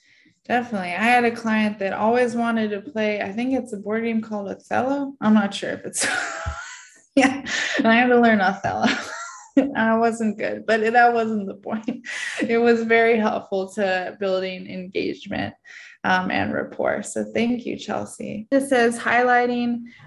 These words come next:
um, and following through in tasks and highlighting strengths. Some clients don't know what their strengths are.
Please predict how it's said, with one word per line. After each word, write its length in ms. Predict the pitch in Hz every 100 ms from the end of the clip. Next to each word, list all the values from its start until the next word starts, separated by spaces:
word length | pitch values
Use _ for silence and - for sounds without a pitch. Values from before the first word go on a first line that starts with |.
| -
um, 640 | 208 202 196 196 196 208 - _ _ _ _ _ _ _
and 260 | 202 220 214
following 500 | 220 214 233 233 233
through 420 | 226 208 202 196
in 180 | 208 214
tasks 400 | - 196 190 190
and 120 | 196
highlighting 560 | 190 196 202 208 208 208
strengths. 600 | - - 196 190 - -
Some 200 | 202 214
clients 320 | 220 220 214
don't 180 | 220 202
know 120 | 196
what 180 | 196 202
their 140 | 196
strengths 480 | 196 - 190 185 190
are. 340 | 185 180 175